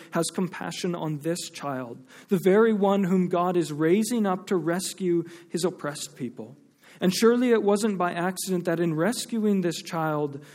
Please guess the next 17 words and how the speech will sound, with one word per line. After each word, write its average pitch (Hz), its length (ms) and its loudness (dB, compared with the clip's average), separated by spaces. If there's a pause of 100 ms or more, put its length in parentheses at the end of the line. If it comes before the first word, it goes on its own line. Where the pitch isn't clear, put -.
(140)
Pharaoh's 175 600 -2
plans 143 800 -6 (240)
are 143 160 -6
unraveling 131 920 -4 (320)
once 123 260 -8
again. 110 520 -10 (360)
Yes, 175 140 2 (120)
here 220 240 6
we 196 200 2
need 190 240 2
to 190 80 -2
see 190 320 -2
the 165 100 -2
power 175 760 -6 (280)
of 147 160 -6
our 139 180 -2
God. 131 360 -10